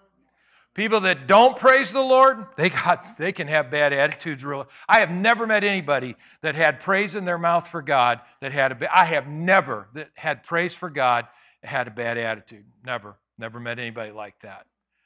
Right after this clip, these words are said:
I've met plenty of people that have had bad attitudes that had no praise. And see, the, the, the, the issue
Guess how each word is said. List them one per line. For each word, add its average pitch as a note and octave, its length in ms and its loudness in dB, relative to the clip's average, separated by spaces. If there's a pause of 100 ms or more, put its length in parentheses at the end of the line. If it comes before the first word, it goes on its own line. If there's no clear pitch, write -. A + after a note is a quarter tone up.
(120)
I've A#2+ 160 -10
met B2 220 -12
plenty D#3+ 360 -8
of - 120 -16
people F#2 480 -20 (560)
that A#2 80 -20
have G#2+ 100 -18
had A2 240 -10
bad G#2+ 220 -12
attitudes A2 560 -10
that G#2+ 140 -20
had A2 280 -14
no C#3 160 -10
praise. F2 520 -20 (440)
And A#2+ 80 -20
see, E3+ 200 -10 (960)
the, C#3+ 180 -12 (120)
the, D3 120 -10 (320)
the, C3+ 100 -12
the C3 360 -14
issue D#3 560 -8